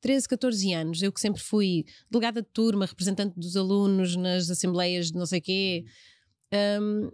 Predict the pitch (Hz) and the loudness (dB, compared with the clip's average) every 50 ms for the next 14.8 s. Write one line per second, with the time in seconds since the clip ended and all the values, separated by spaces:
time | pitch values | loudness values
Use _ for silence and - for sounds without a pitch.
0 | - - - - - 240 247 226 233 240 233 226 208 - - 208 - - 214 - | -10 -8 -6 -4 -2 -2 -2 0 0 0 0 0 -2 -2 -2 -4 -2 -2 -4 -2
1 | - 240 247 254 269 277 262 220 214 233 214 214 208 220 214 - 247 247 240 214 | -2 0 0 0 0 0 0 0 0 0 0 2 0 0 0 2 2 2 2 2
2 | 202 202 208 220 240 233 - - 233 214 214 220 220 208 214 202 208 226 254 254 | 0 0 0 0 0 0 -2 -2 -2 -2 0 0 0 0 0 2 2 2 2 2
3 | 240 226 226 226 202 233 240 220 214 220 202 - - - - - 262 254 262 277 | 0 0 -2 0 2 2 2 4 2 2 0 -2 -6 -16 -6 -4 -2 0 0 0
4 | 349 381 381 294 - - 269 - - 247 277 339 359 359 359 302 254 262 269 269 | 0 0 -2 -4 -4 -4 -2 0 0 2 2 2 2 2 2 0 0 -2 -2 0
5 | 269 311 330 339 302 294 262 294 302 311 311 - _ _ _ _ - 320 262 220 | 0 0 0 0 0 0 0 0 0 -2 -2 -4 _ _ _ _ -2 0 0 0
6 | 185 - - 208 214 220 202 - 254 254 254 214 262 262 247 233 247 254 262 - | 0 -2 -4 -4 -4 -2 0 0 2 2 2 4 2 2 2 2 0 0 0 -2
7 | 277 262 - - - 277 254 240 233 233 - _ _ _ _ _ _ _ _ _ | -2 -4 -4 -4 -4 -2 -2 -2 -4 -6 -12 _ _ _ _ _ _ _ _ _
8 | _ _ _ _ _ _ _ _ _ _ _ - 208 220 262 220 214 196 190 - | _ _ _ _ _ _ _ _ _ _ _ -2 2 2 2 2 2 0 -2 -2
9 | - - 214 208 220 226 233 208 254 247 226 262 247 262 277 262 - - 302 285 | -4 -2 -2 0 0 -2 0 0 0 2 2 4 4 4 2 2 2 0 0 0
10 | - - 311 311 294 269 - - - - _ _ _ _ _ _ _ _ 127 190 | 0 0 0 0 0 -2 -4 -6 -10 -12 _ _ _ _ _ _ _ _ -4 -2
11 | 208 190 185 - - 208 190 - - 214 202 202 185 180 180 214 196 - 196 185 | -2 -2 -2 -2 -2 -2 -2 -2 -2 -2 -2 -2 -2 -2 -2 -2 -2 -4 -2 -2
12 | 202 202 240 285 320 - - - - 214 185 180 185 170 160 180 180 160 - - | 0 2 2 2 2 0 -2 -6 -6 -4 -4 -4 -4 -4 -6 -6 -6 -8 -4 -4
13 | 190 185 180 - - 180 175 - - 175 175 175 - 196 185 - 180 - - 202 | -2 -2 -2 -4 -4 -6 -6 -6 -6 -8 -8 -4 -2 -2 -2 -2 -4 -4 -2 0
14 | 214 208 - - - - - - 98 101 214 226 262 262 - | -2 -2 -2 -2 -4 -4 -4 -2 -2 -2 -2 -4 -4 -8 -10